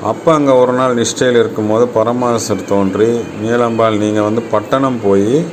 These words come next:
அங்க வடமுல்லை வாயில், அதாவது திருமுல்லை வாயில்ன்ற இடத்துல சித்த வித்தை பயின்று அங்கே ஜீவ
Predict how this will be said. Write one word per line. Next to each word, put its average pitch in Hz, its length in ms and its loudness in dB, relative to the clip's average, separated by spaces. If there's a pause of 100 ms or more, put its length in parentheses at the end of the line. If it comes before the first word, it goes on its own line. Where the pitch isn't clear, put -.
(440)
அங்க 123 280 0
வடமுல்லை 120 680 2
வாயில், 104 260 2
அதாவது 104 280 0
திருமுல்லை 117 480 2
வாயில்ன்ற 95 680 0
இடத்துல 113 600 0 (240)
சித்த 113 380 0
வித்தை 104 360 2
பயின்று 104 560 0
அங்கே 107 320 2
ஜீவ 107 380 2